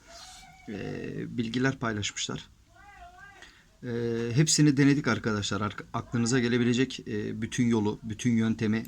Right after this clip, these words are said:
e, denedik. Şu an ekran kartımız sorunsuz bir şekilde çalışıyor.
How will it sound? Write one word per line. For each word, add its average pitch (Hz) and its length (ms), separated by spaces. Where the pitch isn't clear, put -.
e, 110 300
denedik. 98 360
Şu - 160
an 113 140
ekran 110 320
kartımız 113 400
sorunsuz 110 580
bir 104 40
şekilde 113 500
çalışıyor. 104 540